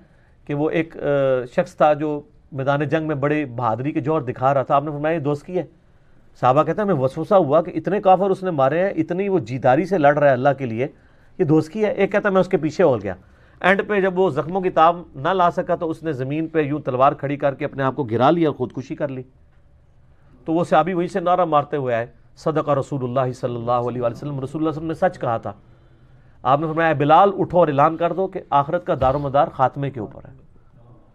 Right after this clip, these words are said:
ٹھیک ہو گیا؟ سر، یہ اتنا آسان کام نہیں ہے، فاسق بھی دین کا کام کر سکتا ہے۔ صحیح بخاری اور مسلم دونوں میں حدیث موجود ہے، ایک مدعم نامی غلام تھا حضور کا جو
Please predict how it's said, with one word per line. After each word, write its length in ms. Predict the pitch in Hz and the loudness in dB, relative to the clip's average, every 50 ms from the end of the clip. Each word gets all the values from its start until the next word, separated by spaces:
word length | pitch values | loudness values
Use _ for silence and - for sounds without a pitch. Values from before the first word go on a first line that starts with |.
| _ _ _ _ _ _ _ 131 127 - | _ _ _ _ _ _ _ _ -20 -20
ٹھیک 120 | - - | -20 -20
ہو 120 | - - 165 | -18 -18 -20
گیا؟ 60 | 185 - _ | -20 -20 _
سر، 120 | - 180 208 | -2 -2 -2
یہ 220 | 220 185 196 208 | 2 2 2 2
اتنا 220 | 202 196 202 202 214 | 2 -2 -2 -2 -2
آسان 300 | 196 - 165 175 190 196 | 0 2 0 0 0 2
کام 220 | 196 190 185 185 | 0 0 0 0
نہیں 180 | 208 240 247 214 | -4 -4 -4 -4
ہے، 120 | 139 - - _ _ _ _ _ _ _ _ _ _ _ _ _ _ | -4 -4 -8 _ _ _ _ _ _ _ _ _ _ _ _ _ _
فاسق 360 | - 202 254 233 - 311 277 262 | 4 6 6 6 4 0 0 2
بھی 80 | 285 | 0
دین 200 | 262 220 226 214 | 2 2 0 0
کا 80 | 202 208 | 0 0
کام 220 | - 185 170 156 | 2 2 0 0
کر 120 | 139 139 120 | 0 -2 -2
سکتا 280 | - - 95 - - | -2 -8 -14 -16 -18
ہے۔ 60 | 90 - _ - - - _ _ | -20 -20 _ -20 -20 -20 _ _
صحیح 180 | - - 202 226 | 0 2 2 4
بخاری 320 | 185 - 147 202 208 226 247 | 4 4 6 6 6 6 4
اور 100 | 247 226 | 2 -2
مسلم 320 | 208 214 214 226 240 214 | -2 -4 -4 -4 -2 0
دونوں 200 | 175 220 233 240 | 0 2 2 2
میں 100 | 233 233 | 0 0
حدیث 200 | 208 190 220 196 | 0 0 -2 -4
موجود 300 | 202 208 185 202 214 196 | -4 -2 -2 0 2 4
ہے، 40 | 226 | 4
ایک 160 | 220 214 214 | 4 2 0
مدعم 480 | 196 165 165 208 214 214 254 240 247 233 | -2 0 0 2 4 4 4 4 4 2
نامی 260 | 220 226 220 220 226 | 2 2 2 2 0
غلام 360 | 165 165 170 185 208 233 226 | 0 2 4 4 4 4 4
تھا 100 | 180 240 | 4 4
حضور 260 | 220 190 160 175 185 | 4 4 2 0 -2
کا 120 | 190 208 208 | 0 0 0
جو 220 | 190 214 214 208 | 0 2 0 0